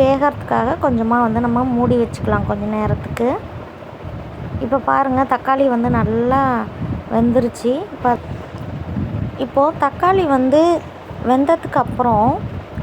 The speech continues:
நம்ம இந்த ஸ்டேஜில் வந்து கொத்தரங்காய் சேர்த்துக்கலாம். ஆனா நான் இப்போ சேர்க்கல எதுவுமே, பிளெயினாக தான் செய்றேன். கொத்தரங்காவும் சேர்த்துக்கலாம், அது மாதிரி வந்து கருவாடும் சேர்த்துக்கலாம். சேர்த்து செஞ்சா நல்லா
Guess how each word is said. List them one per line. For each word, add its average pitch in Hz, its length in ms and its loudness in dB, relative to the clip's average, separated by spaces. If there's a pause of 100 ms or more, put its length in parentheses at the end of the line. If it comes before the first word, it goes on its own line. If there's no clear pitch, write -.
(100)
நம்ம 277 260 4
இந்த 285 140 2 (100)
ஸ்டேஜில் 311 500 4
வந்து 240 160 2 (120)
கொத்தரங்காய் 262 580 2
சேர்த்துக்கலாம். 208 640 0 (840)
ஆனா 269 120 2 (100)
நான் 254 160 2
இப்போ 247 140 0 (120)
சேர்க்கல 269 480 2
எதுவுமே, 226 360 2 (180)
பிளெயினாக 254 460 2
தான் 247 200 -2
செய்றேன். 214 380 -2 (580)
கொத்தரங்காவும் 285 680 0
சேர்த்துக்கலாம், 247 640 0
அது 254 200 0
மாதிரி 254 200 2 (100)
வந்து 233 180 2 (120)
கருவாடும் 285 600 4
சேர்த்துக்கலாம். 214 640 -2 (560)
சேர்த்து 285 320 4 (120)
செஞ்சா 240 280 2 (120)
நல்லா 247 280 4